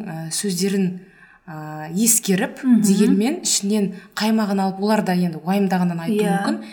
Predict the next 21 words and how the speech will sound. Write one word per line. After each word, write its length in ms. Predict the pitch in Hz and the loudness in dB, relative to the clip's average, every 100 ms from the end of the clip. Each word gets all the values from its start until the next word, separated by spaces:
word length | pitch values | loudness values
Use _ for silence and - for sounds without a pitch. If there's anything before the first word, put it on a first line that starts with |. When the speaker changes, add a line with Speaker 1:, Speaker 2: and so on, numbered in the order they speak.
| - | -12
Speaker 1:
Дегенмен 540 | 170 196 214 208 277 320 - - | -2 2 4 4 2 -2 -10 -10
оған 320 | 190 190 220 - | -4 0 0 -2
керісінше 640 | - 220 - 240 - 208 | -2 0 0 -2 -2 -2
дәлелдеуге 600 | 185 185 190 185 180 180 | 0 0 0 0 0 0
тырысу 320 | 185 175 - 185 | -2 -6 -6 -6
қажет, 300 | 175 160 160 | -10 -12 -8
иә? 60 | 180 | -6
Speaker 2:
Тырысу 300 | 226 220 220 | -4 -4 -4
керек. 380 | 220 190 185 - - - 185 - | -2 -4 -4 -14 -18 -18 -12 -4
Бізде, 560 | 202 196 233 254 247 | -4 -2 0 2 2
ә, 240 | - 214 208 | 0 0 0
біз 180 | 190 226 | -2 0
айтамыз 420 | 226 233 240 240 | 0 2 0 0
ғой 120 | 254 | -2
көп 180 | 247 214 | -2 -2
жағдайда 360 | 214 202 196 196 | 0 0 0 -2
анау, 380 | 196 196 202 - | -2 -4 -6 -6
ә, 180 | 208 | -4
максималистікке 720 | 202 220 220 226 226 - - 220 | -4 -4 0 2 2 -4 -6 -2
салынамыз 460 | 220 208 208 196 | 0 0 -2 -2
ғой, 160 | 226 | -2